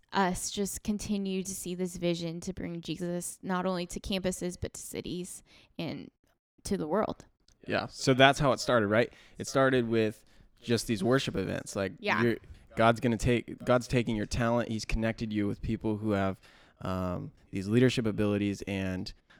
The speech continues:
Speaker 2: um, these college students who also wanna see a change and see these, um, the importance of this. And boom, God made it happen.
Speaker 1: Yeah.
Speaker 2: Worship events.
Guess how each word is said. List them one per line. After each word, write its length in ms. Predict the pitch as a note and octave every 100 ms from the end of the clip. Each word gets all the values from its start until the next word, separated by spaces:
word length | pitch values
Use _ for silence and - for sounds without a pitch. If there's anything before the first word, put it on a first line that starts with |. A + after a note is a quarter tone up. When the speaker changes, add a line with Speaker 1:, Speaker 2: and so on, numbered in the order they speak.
| -
Speaker 2:
um, 180 | F2+ F2+
these 120 | F#2
college 320 | - G2+ G2
students 300 | - G2+ F2+
who 100 | -
also 260 | F#2 G#2 -
wanna 200 | G2 F#2+
see 160 | - F#2
a 60 |
change 360 | F2+ - F#2+ F#2+
and 100 | F#2+
see 180 | - G2+
these, 320 | F#2+ G2 - - - - _ -
um, 200 | F2+ F2
the 120 | G2+
importance 420 | F#2+ - G#2 -
of 100 | F2+
this. 320 | F2+ F2 - - _ _
And 560 | - G2 F#2+ F#2 F2+ - - - - _ - -
boom, 400 | A#2+ D#3+ G2 D#2
God 200 | - G2+
made 140 | A2+ A#2
it 80 |
happen. 500 | G2 A#2+ C3+ G2+ - -
Speaker 1:
Yeah. 160 | G#3+ A3+ -
Speaker 2:
Worship 320 | A#2+ B2 A2
events. 480 | F#2 F#2 - -